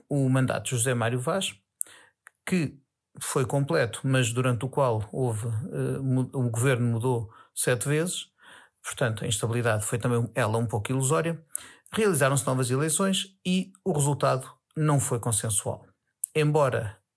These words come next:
o candidato Umaro Sissoko Embaló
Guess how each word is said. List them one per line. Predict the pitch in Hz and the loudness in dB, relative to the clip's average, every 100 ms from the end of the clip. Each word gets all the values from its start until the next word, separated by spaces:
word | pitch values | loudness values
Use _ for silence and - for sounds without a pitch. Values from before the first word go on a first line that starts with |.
| _ - | _ -4
o | 131 | -2
candidato | 143 131 127 123 117 104 | 0 0 2 2 0 -2
Umaro | - 139 135 120 113 | -2 2 2 2 0
Sissoko | - 127 - 117 127 | 0 0 0 0 0
Embaló | 123 131 135 120 107 | 0 2 2 2 -2